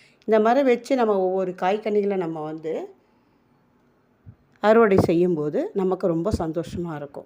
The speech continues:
நீங்களும் ட்ரை பண்ணி பாருங்க. இன்னைக்கு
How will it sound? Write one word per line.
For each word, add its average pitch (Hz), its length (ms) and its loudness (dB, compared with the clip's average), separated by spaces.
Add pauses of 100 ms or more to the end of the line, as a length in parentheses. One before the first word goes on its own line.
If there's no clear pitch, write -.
நீங்களும் 185 380 0
ட்ரை 165 260 -4
பண்ணி 156 220 -6
பாருங்க. 156 520 -6 (840)
இன்னைக்கு 185 600 -2